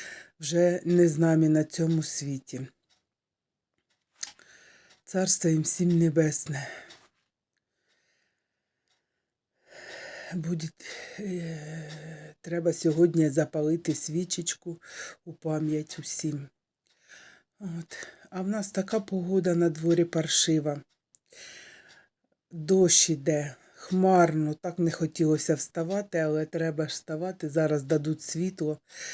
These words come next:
треба йти доїти ласуньку. І ще, друзі, сьогодні День Святого Вал-, Валентина. Всіх вітаю, хто святкує цей праз-, праздник.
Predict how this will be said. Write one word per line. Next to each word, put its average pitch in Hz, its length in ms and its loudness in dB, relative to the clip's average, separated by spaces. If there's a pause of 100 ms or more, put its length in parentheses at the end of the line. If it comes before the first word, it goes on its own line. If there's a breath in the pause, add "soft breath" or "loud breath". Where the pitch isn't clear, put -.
(200 loud breath)
треба 156 320 -2
йти 165 380 -2 (180)
доїти 160 440 0
ласуньку. 147 840 -4 (1200 loud breath)
І 175 100 -4
ще, 190 280 2
друзі, 160 420 0
сьогодні 170 720 6 (380 loud breath)
День 175 320 4
Святого 165 440 6
Вал-, 165 380 2
Валентина. 165 840 2 (680 loud breath)
Всіх 190 400 -2
вітаю, 202 480 6
хто 190 240 -2
святкує 175 640 2
цей 170 240 2
праз-, 160 380 0 (500)
праздник. 165 640 2